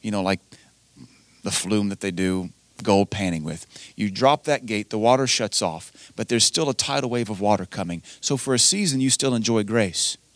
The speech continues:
And then all of a sudden, you realize, "Er, er," and your life comes to a miserable screeching halt, and you spend nine years with a frown, or six minutes.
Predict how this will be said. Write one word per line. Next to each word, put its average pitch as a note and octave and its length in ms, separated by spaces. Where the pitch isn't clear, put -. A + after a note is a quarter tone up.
And A#2 140
then D3 100
all D3+ 120
of B2 60
a A#2 40
sudden, A#2+ 260
you B2+ 120
realize, B2 260
"Er, C5 300
er," B4+ 340
and A2+ 160
your C3 140
life C#3+ 240
comes C#3 240
to A#2+ 100
a G#2+ 60
miserable B2+ 480
screeching A#2 440
halt, A#2+ 260
and G#2+ 140
you A#2 100
spend A2+ 360
nine A#2 280
years A2 220
with G#2 120
a F#2 60
frown, E2 480
or B2 80
six - 300
minutes. C#3+ 480